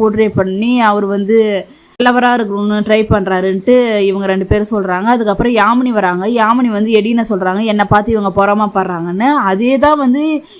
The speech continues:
எடின் வராங்க. எடின் வந்து யாமினி பேரை சொல்லி, இவங்க வந்து என்னை பார்த்து பொறாமைப்படுறாங்கன்னு சொல்றாங்க.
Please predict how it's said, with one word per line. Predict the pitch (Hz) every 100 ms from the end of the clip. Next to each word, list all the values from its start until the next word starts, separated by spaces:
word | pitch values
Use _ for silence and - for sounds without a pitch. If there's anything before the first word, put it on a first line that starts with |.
| -
எடின் | 240 233 302
வராங்க. | 262 220 208 254
எடின் | 254 226 262
வந்து | 247 254
யாமினி | 247 226 247 220
பேரை | 208 196
சொல்லி, | 208 208 269 302
இவங்க | 254 254 277
வந்து | 277 269
என்னை | 247 226
பார்த்து | 220 220 220
பொறாமைப்படுறாங்கன்னு | 214 208 214 202 190 180 185 190
சொல்றாங்க. | 196 180 170 175 226